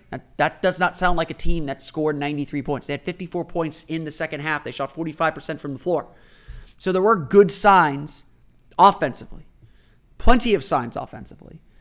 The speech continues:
that the team did learn from whatever mistakes they made. They did accept some coaching, and they improved. And so the Magic hope coming out of this practice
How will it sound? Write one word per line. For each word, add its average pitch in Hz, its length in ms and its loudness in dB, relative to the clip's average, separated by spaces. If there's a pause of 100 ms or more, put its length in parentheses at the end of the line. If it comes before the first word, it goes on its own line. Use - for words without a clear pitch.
(360)
that 147 140 -2
the 147 80 -8
team 156 380 -6 (200)
did 175 300 0
learn 156 540 -4
from 135 440 -2
whatever 131 240 -6
mistakes 185 300 -6
they 165 80 -6
made. 127 220 -8
They 120 80 -8
did 160 160 -4
accept 180 300 -2
some 175 120 -4
coaching, 139 460 2 (400)
and 170 200 4
they 160 120 2
improved. - 480 -8 (640)
And - 80 -8
so 180 80 -4
the 170 60 -2
Magic 220 440 4
hope - 400 8 (400)
coming 196 260 4
out 170 140 6
of 160 60 -2
this 143 120 -6
practice 196 680 2